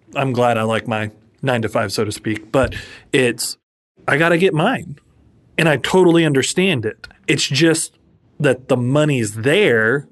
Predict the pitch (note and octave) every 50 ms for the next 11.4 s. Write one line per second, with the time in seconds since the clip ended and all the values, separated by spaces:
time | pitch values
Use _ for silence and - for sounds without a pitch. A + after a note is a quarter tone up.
0 | _ _ _ - - - C3+ B2+ B2+ B2 C3+ D3+ D3+ D3 D3 C#3 A#2+ - - -
1 | F#3 A3+ G#3+ D#3 B2 A2 G#2 - - A#2 A2 G#2+ G#2+ G2+ - _ _ _ _ _
2 | - A#2 A#2 A#2+ B2 B2+ B2+ C3 B2+ B2 B2 A#2+ A2+ A#2+ - - _ _ _ _
3 | _ - E3+ E3 D#3 E3+ D#3+ C#3+ C#3 C3+ C#3 B2 A2 G2+ G#2+ A2+ D3 - _ _
4 | _ _ _ - - D#3+ - E3 D#3 D#3+ - F3 E3 C#3 D3 D#3+ A#2 B2+ C3+ C#3
5 | C3 A#2+ A2+ G#2 - - _ - C3+ B2 G#2+ - - C3+ B2+ A#2+ B2 A2+ G#2+ G#2
6 | - - - _ _ _ - - A#2+ A#2+ A#2+ A2 G#2 A2 G#2+ A2 A2 A#2 A#2+ C#3+
7 | - _ _ _ _ _ _ _ _ _ - - B2+ A#2+ - - - - - -
8 | D3 D3 C#3 A#2 G#2+ A2 A2+ C#3+ D3 - - - - - _ - - B2+ A#2 -
9 | C3 A#2+ A#2+ D3 F3+ F#3 - - - - G#3+ A#3 F#3 C#3+ D#3 - - - - -
10 | - - - _ - - B2+ C3 C3+ C3 - C3+ C3 C3+ B2+ A#2 A#2 C3+ C#3+ -
11 | A#2+ A#2 A#2 A2+ B2 - -